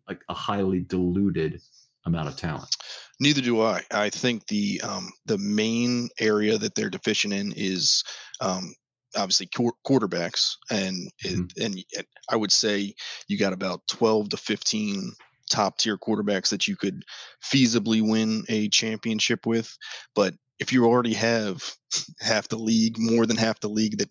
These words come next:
Speaker 2: doesn't have that advantage,
Speaker 1: Right.
Speaker 2: then what's the problem with adding in eight more teams? Because you're gonna have, you, you know, if you look at all the undrafted free agents, you look at people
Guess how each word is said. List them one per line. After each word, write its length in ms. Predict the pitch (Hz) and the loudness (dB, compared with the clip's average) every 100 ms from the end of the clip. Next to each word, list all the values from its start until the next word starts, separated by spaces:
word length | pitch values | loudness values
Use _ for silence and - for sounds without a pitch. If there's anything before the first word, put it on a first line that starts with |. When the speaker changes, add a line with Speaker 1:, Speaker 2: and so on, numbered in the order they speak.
| - | -4
Speaker 2:
doesn't 380 | 101 104 113 - | -2 0 0 0
have 300 | 104 104 101 | 0 0 -2
that 180 | 104 | -4
advantage, 400 | 98 95 90 101 - | -4 -6 -4 -4 -2
Speaker 1:
Right. 160 | - - - - - | -4 -8 -14 -14 0
Speaker 2:
then 160 | 117 113 | 2 4
what's 220 | 113 - | 2 2
the 120 | 107 | -2
problem 400 | - 107 104 104 | 0 2 2 0
with 160 | 104 - | -4 -2
adding 340 | 104 98 98 | -2 -2 -4
in 280 | 95 95 98 _ - - - | -6 -6 -12 _ -20 -20 -6
eight 160 | 104 92 | -4 -2
more 180 | 95 104 | -4 -4
teams? 400 | - 104 92 - | -2 -2 -2 -4
Because 300 | 104 107 98 | 0 0 2
you're 100 | 101 | 0
gonna 280 | 113 117 110 | 0 0 0
have, 460 | 107 107 101 - - - - - - 107 - | 0 0 -4 -6 -10 -16 -20 -20 -12 -12 -6
you, 140 | 123 - | -6 -6
you 220 | - 117 | -4 -2
know, 180 | 90 90 - | 0 -4 -4
if 160 | 113 | -2
you 80 | 123 | 0
look 180 | 127 123 | 0 2
at 60 | |
all 140 | 110 104 | 2 2
the 180 | 104 - | 0 0
undrafted 580 | 110 104 101 - 104 92 | 0 2 2 0 -4 -4
free 260 | 98 98 | -2 -2
agents, 420 | 95 92 92 - | -2 -4 -2 -2
you 80 | 104 | -2
look 160 | 101 101 | -2 -4
at 160 | - | -6
people 380 | - 104 107 98 | -2 -2 0 -4